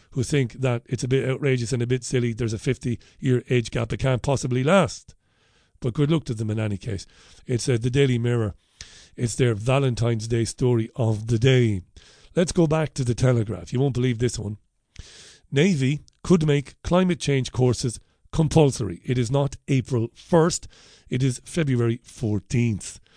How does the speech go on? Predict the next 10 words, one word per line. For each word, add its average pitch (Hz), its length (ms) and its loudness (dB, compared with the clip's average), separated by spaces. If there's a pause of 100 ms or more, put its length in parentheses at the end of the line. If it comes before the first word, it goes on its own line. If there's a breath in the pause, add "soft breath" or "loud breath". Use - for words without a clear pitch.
(340 loud breath)
The 123 200 2
Royal 143 260 4
Navy 123 320 2
is 117 80 0
considering 139 500 0
introducing 135 460 -2
compulsory 135 420 0
climate 165 300 -2
change 131 240 -4
courses - 380 0